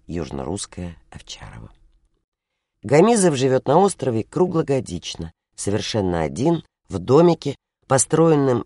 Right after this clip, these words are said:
им из скотча и выброшенных морем пластиковых бутылок. Скотч ему привозят рыбаки. Клейкая лента нужна Гамизову для мелкого ремонта стен,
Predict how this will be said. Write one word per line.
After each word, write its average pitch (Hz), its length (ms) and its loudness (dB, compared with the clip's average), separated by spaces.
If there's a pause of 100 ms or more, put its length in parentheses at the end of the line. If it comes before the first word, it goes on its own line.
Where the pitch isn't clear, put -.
им 185 300 2 (120)
из 117 160 -2
скотча - 640 -2
и - 260 -6
выброшенных 131 760 -2
морем 120 420 0 (280)
пластиковых 101 640 -4
бутылок. 80 560 -10 (760)
Скотч - 500 2
ему 143 180 0
привозят 165 480 0
рыбаки. 151 540 -2 (440)
Клейкая 131 420 2
лента 156 360 4
нужна 117 320 -2
Гамизову 117 580 0 (240)
для 123 160 2
мелкого 123 340 2
ремонта 110 480 -2
стен, 180 520 -2